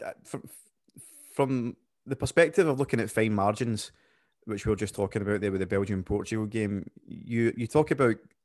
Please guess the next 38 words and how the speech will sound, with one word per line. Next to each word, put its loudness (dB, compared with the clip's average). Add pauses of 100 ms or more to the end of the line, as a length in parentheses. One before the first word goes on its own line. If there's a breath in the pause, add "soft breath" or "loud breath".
(140)
game 2
changers, 2
guys 2
that -4
can -2
win 0
you 2
matches, -2
and -4
you 2
also -2
talk -4
about -4
coaching -2
decisions -4 (440 soft breath)
that -6
decide 0
games. 0
And 0
I 0
think -2
the -2
Dutch -2
were 0
let 0
down 2
on -2
both -4
fronts -6
today. -2
Firstly, -2
by 0
Frank -2
de -4
Boer 0 (1080 soft breath)
going 6
with, 2
uh, 6